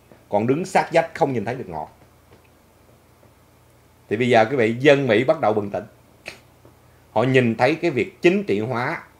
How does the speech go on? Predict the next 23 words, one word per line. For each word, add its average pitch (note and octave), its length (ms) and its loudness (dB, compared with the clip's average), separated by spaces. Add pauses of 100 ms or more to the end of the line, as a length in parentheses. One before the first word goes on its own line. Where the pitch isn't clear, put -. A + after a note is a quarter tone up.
(140)
và F#2+ 100 0
vũ G2 220 -2
khí D#3 160 -4
hóa D3 360 0
trong A#2 200 -4
các C3+ 220 -8
cơ C3+ 60 -4
quan A2+ 220 -4
chính C3 160 -12
quyền F#2 140 -6
liên G2 140 -8
bang. F#2+ 180 -4 (500)
Họ F#2 120 -2
nhìn G#2+ 280 0
thấy C#3 140 -2
sự G2 320 -2 (140)
bức A3+ 260 4
hại G#2 300 -4 (500)
một G#2+ 180 -6
cách - 220 -2
đầy B2 360 6
thù G#2+ 180 -2
hận F#2 200 -2